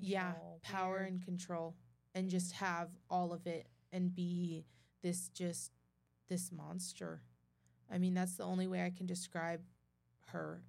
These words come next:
Speaker 1: is even, I mean, and, and my sister does have a relationship with my dad and her. Um, they live very close to each other. My sister lives in Michigan,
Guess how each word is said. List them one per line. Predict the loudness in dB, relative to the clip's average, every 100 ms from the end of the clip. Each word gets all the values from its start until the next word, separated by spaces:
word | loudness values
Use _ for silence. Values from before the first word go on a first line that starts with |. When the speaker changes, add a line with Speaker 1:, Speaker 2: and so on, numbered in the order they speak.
| -4
Speaker 1:
is | -4 -2 -6 -8 -10 -18 _ _
even, | -4 -2 -4 -4
I | -4
mean, | -2 0
and, | 2 0 -2 0
and | 0 2 2 2 0 -12 _ _ _ _ _ _ _ _ _
my | -2 -2
sister | -2 -6 -6 -4
does | -2 -2
have | -4 -6
a |
relationship | -2 0 0 0 -2 -2 -4
with | -4
my | -4 -2
dad | -2 -2
and | -4 -4
her. | -4 -6 -6 -8 -16 _ _ _ _ _
Um, | -2 0 0 -4 -8 -10 -14 -20 _ _ _ -20 -20 _ 0
they | 0
live | 4 2 2
very | 0 0
close | -2 -2 -2
to | -2
each | -2 0
other. | 0
My | -2
sister | -4 -6 -2 0
lives | 0 0
in | -2
Michigan, | -2 -4 -4 -4 -4 -4